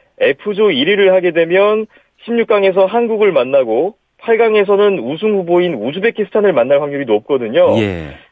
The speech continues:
Speaker 1: 그런데 F조 이 위를 하게 되면 십육 강에서 B조 이 위인 방글라데시를 만나고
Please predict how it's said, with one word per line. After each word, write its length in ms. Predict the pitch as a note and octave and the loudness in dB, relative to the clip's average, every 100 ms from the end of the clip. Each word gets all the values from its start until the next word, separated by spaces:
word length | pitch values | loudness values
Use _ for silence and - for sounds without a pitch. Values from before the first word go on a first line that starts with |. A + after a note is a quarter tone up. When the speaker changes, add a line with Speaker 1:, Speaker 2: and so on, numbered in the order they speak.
| _ | _
Speaker 1:
그런데 380 | - G#3+ G#3+ A#2 | -2 0 2 2
F조 280 | D3 A3+ A#3 | 0 -2 -4
이 240 | C#3 E3+ | -4 -2
위를 280 | A#3+ C4+ A#3+ | 0 2 2
하게 180 | G3+ F3 | 2 2
되면 480 | D#3+ F3 A#3 C3+ F#2 - | 0 2 2 0 -4 -6
십육 260 | A#3 A#3+ | -2 0
강에서 600 | A#3 G3+ F#3+ G3+ G3+ F#3 | 2 2 2 2 2 2
B조 480 | - D#3 F#3 F3+ G3+ | -2 -10 -6 0 0
이 200 | D#3 E3 | 0 -2
위인 260 | D#3+ F3+ G#3+ | -2 -2 -4
방글라데시를 880 | - A2 C#3 A3 A#3+ F3+ D#3+ D3+ C#3+ | -6 -6 -2 0 2 2 -2 -2 0
만나고 580 | A#2 G#2+ G#2+ D3 A3 | 0 0 0 2 0